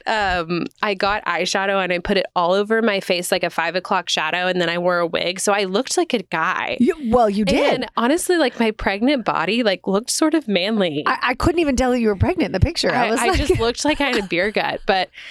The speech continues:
Speaker 1: all of, so dinner club is my group of girlfriends. We, every month we meet once a month just to have dinner together. And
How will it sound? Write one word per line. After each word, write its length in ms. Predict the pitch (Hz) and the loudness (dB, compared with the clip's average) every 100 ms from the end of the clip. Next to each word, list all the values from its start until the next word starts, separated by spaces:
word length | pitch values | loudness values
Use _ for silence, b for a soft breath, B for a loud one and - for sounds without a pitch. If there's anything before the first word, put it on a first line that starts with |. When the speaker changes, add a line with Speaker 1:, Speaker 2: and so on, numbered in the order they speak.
| B B B B _ _ _ _ _ | B B B B _ _ _ _ _
Speaker 1:
all 280 | 214 214 240 | 2 2 4
of, 240 | 269 254 - _ - | 2 0 -10 _ -8
so 240 | - 214 190 | 0 2 2
dinner 300 | 202 214 233 | 2 0 2
club 240 | 240 214 | 0 2
is 160 | 202 196 | 0 2
my 120 | 175 | 0
group 220 | 185 185 | 0 0
of 100 | 214 | 2
girlfriends. 840 | 196 180 175 180 175 170 170 165 - | 2 0 0 0 0 0 0 0 0
We, 460 | 180 170 170 165 - - | 0 2 0 -2 -4 -4
every 340 | 196 202 196 | 0 2 2
month 340 | 190 170 175 | 0 0 -2
we 160 | 180 175 | -2 0
meet 360 | 170 170 170 185 | 2 0 0 -2
once 260 | 175 170 | -2 0
a 40 | 185 | 0
month 300 | 160 160 - | 0 -4 -4
just 240 | 160 - | -4 -2
to 60 | 160 | -4
have 180 | 151 | -4
dinner 280 | - 160 156 | -4 -2 0
together. 580 | 165 170 170 180 185 190 | -2 -4 -2 0 0 -2
And 360 | - 180 170 | -2 0 0